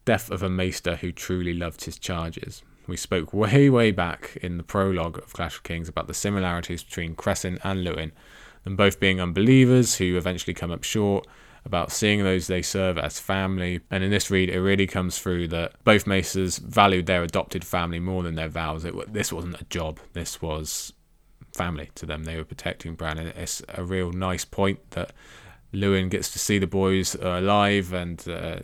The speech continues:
gets to see them, send them off on their way, and that he gets to die in the Godswood, which is obviously such an important part of, uh,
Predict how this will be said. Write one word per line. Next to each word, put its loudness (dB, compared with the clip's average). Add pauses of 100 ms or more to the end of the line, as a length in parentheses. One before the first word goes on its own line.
gets -6
to -12
see -2
them, -4
send -2
them -2
off -4
on -4
their -4
way, 2 (500)
and -4
that -4
he 0
gets 2
to 0
die 4
in 2
the -2
Godswood, -2
which -8
is -6
obviously -6
such -8
an -6
important -6
part -2
of, -6
uh, -6